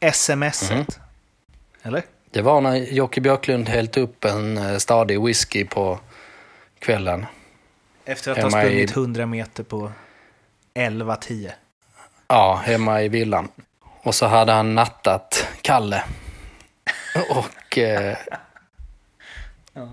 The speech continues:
Speaker 2: och, eh, skicka, knappa iväg ett litet S M S till Billborn.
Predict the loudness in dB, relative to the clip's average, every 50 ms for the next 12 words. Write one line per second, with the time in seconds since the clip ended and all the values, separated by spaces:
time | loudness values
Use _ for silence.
0 | -2 0 0 0 0 -4 _ _ _ 0 2 2 2 2 2 0 -2 0 0 0
1 | 0 0 0 0 0 0 0 0 4 4 4 4 4 4 4 6 6 4 4 2
2 | 0 -4 -8 -14 -18 -20 -20 _ _ -20 _ _ _ _ _ _ -20 -20 -8 _
3 | -2 -2 2 2 0 2 2 2 2 2 2 2 0 0 0 0 0 -2 -2 -2
4 | 0 2 2 2 2 0 -2 -2